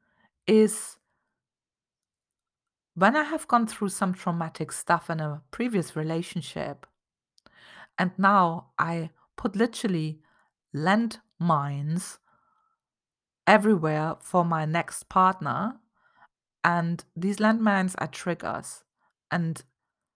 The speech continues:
he has to walk around them, so he never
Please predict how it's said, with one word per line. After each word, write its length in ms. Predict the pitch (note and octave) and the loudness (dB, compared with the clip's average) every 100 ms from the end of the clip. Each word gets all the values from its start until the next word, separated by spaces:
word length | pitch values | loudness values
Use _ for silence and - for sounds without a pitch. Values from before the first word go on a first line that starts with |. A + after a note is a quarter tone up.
| _ _ _ _ _ _ _ | _ _ _ _ _ _ _
he 320 | - - G#3+ G3+ | -14 -2 0 0
has 380 | F3+ F#3+ - | 0 -2 -2
to 400 | - - F3+ F3 - | -6 -2 -2 -2 -6
walk 360 | D#3 F3 E3 | -2 -2 0
around 380 | E3 D#3 D3+ D#3 | -2 -2 -4 -6
them, 340 | B2+ - C#3 - | -10 -10 -12 -10
so 180 | - | -8
he 240 | D#3+ - F3 | -8 -4 -4
never 520 | E3+ F#3+ F#3+ E3 E3+ | 0 0 2 0 -2